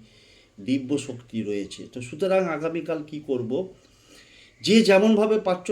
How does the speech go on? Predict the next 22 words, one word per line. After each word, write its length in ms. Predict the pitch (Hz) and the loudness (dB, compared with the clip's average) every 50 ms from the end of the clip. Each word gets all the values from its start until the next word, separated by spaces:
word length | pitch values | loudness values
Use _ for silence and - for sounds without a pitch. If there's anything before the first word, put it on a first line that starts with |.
| 202 | -2
তোমরা 260 | 202 190 185 190 185 170 | -2 0 0 2 2 2
অবশ্যই 440 | 151 147 160 156 - - 180 170 | 0 -2 -6 -8 -6 -6 -6 -6
হনুমানজির 640 | 143 147 147 151 151 151 151 151 151 147 151 143 135 | -2 -2 0 0 0 0 0 -2 -2 -2 -4 -4 -6
উপাসনা 380 | 123 139 143 143 - 147 143 143 | -4 -6 -6 -6 -6 -6 -8 -8
করবে, 400 | 143 - 143 139 131 147 147 139 | -6 -4 -6 -4 -2 -2 -4 -2
আরাধনা 420 | 120 113 120 123 127 131 135 139 | -2 -4 -4 -4 -4 -6 -6 -6
করবে। 460 | 131 131 131 127 123 127 135 139 139 - - - _ _ _ _ _ _ - _ _ - - _ _ _ _ _ - | -6 -6 -6 -4 -2 -2 -2 -2 -2 -4 -12 -20 _ _ _ _ _ _ -20 _ _ -20 -20 _ _ _ _ _ 2
হনুমানজির 580 | 123 143 156 160 170 170 165 160 175 165 - - | 4 4 4 4 2 0 0 0 -4 -4 -4 -6
সবথেকে 480 | 147 139 143 139 165 165 151 175 165 | -6 -8 -6 -4 -4 -2 -2 -2 -4
যে 160 | 151 160 160 | -2 -2 -4
প্রিয় 320 | 151 151 - 139 139 151 147 | -4 -4 -2 0 0 0 0
জিনিস, 440 | 131 139 147 147 151 147 - - 120 | -2 -4 -4 -2 -2 -4 -4 -6 -6
যেটা, 280 | 123 135 135 139 139 127 123 | -4 -4 -2 -2 -4 -4 -2
যে 160 | 143 147 147 - | -4 -4 -4 -4
খাবারটা 480 | - - 123 123 151 151 151 - 165 | -8 -8 -6 -4 -4 -6 -4 -4 -6
তার 160 | 156 156 143 127 - | -4 -4 -4 -6 -6
সবথেকে 440 | - 135 127 127 - 156 147 151 147 | -8 -8 -8 -6 -8 -8 -6 -4 -6
প্রিয়, 260 | - - 139 135 127 | -6 -6 -6 -6 -6
সেটা 220 | 123 127 123 127 127 | -6 -6 -6 -6 -6
হচ্ছে 200 | 123 123 123 117 101 98 | -8 -6 -8 -10 -8 -4
গুড় 220 | 113 131 139 139 - - - - - - | -2 -2 -2 -2 -4 -12 -20 -20 -10 -8
এবং 320 | 123 110 117 117 117 110 | -6 -4 -4 -4 -4 -6